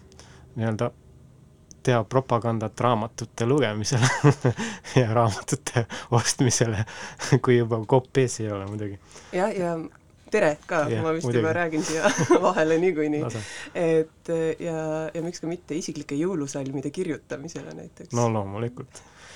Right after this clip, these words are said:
Speaker 1: Kuule, aga, mm, no ilmselt, äh, kuulaja, äh, võib-olla see sõna biblioteraapia kõlab täpselt niimoodi, nagu see on raamatute lugemise ravi või kuidagi. Äh, aga mida see täpsemalt tähendab siis?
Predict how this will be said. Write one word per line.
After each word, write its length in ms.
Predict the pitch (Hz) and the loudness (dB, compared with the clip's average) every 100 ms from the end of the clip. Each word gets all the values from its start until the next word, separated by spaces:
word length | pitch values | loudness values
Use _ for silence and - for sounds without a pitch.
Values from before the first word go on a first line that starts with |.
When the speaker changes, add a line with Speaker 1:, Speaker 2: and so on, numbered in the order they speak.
| - | -20
Speaker 1:
Kuule, 300 | - 131 143 | -6 2 4
aga, 300 | 135 131 139 135 | 4 4 4 4
mm, 640 | - - 123 123 123 127 156 _ _ - | 2 -4 0 0 -2 -6 -10 _ _ 0
no 120 | 151 | 6
ilmselt, 520 | 147 143 135 - - | 6 6 2 -2 -2
äh, 160 | 127 120 | 0 0
kuulaja, 520 | 113 139 127 117 113 113 107 - - _ - - - - - _ - | 0 2 4 4 2 -2 -6 -18 -20 _ -14 -14 -18 -20 -20 _ -8
äh, 160 | 120 | -4
võib-olla 280 | 131 131 123 | -4 -4 2
see 140 | 135 | 4
sõna 300 | 127 143 139 120 | 6 6 6 6
biblioteraapia 920 | 135 127 113 120 123 120 - 120 110 | 4 4 2 4 4 4 2 0 0
kõlab 260 | 120 123 - | 2 0 2
täpselt 320 | 131 - - | -2 -2 -4
niimoodi, 300 | 123 117 110 | -2 0 -2
nagu 240 | 110 113 | -2 -4
see 160 | 113 117 | -4 -2
on 100 | 110 110 - 151 | -2 -4 -8 -6
raamatute 720 | 135 135 117 113 - - 117 | 0 2 2 -2 -8 -4 0
lugemise 500 | 123 117 107 110 127 | 2 0 -2 -4 -2
ravi 300 | 117 139 127 104 | 2 2 2 -2
või 140 | 101 | -4
kuidagi. 440 | 104 107 104 107 101 - 170 - _ - - - - - | -6 -4 -6 -6 -8 -10 -20 -20 _ -20 -20 -20 -20 -14
Äh, 580 | 107 107 107 110 107 113 - | -8 -4 -2 -2 -4 -6 -8
aga 360 | - 101 123 113 113 110 - _ - | -10 -4 2 2 2 -2 -8 _ -4
mida 180 | 131 143 | 0 0
see 300 | 131 120 113 110 | 0 -2 -2 0
täpsemalt 580 | 147 139 - 104 104 - _ | 0 0 -2 -6 -6 -10 _
tähendab 420 | 123 120 98 101 | -2 -2 -4 -10
siis? 300 | - 104 - | -12 -14 -14